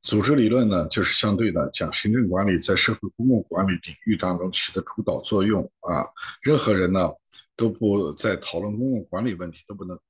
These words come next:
回避行政管理问题啊。就是怎么能够在行政管理的过程当中更加的有效率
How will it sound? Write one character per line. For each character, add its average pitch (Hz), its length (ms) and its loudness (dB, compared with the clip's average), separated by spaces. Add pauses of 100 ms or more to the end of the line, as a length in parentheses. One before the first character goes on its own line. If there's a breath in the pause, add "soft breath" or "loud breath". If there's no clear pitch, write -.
(140)
回 95 100 -12
避 92 200 -10
行 92 280 -12
政 104 180 -10
管 85 180 -10
理 98 120 -8
问 78 160 -16
题 - 180 -20 (120)
啊。 90 240 -12
就 90 100 -16
是 - 200 -18
怎 95 120 -8
么 117 120 -4
能 95 160 -10
够 95 300 -4 (140)
在 95 180 0
行 - 220 -4
政 131 200 -2
管 123 200 -4
理 110 100 0
的 - 80 -10
过 117 160 -2
程 - 160 -8
当 101 160 -2
中 107 180 -2 (760 loud breath)
更 135 160 4
加 127 120 4
的 110 120 4
有 80 140 -2
效 147 340 2
率 - 200 -8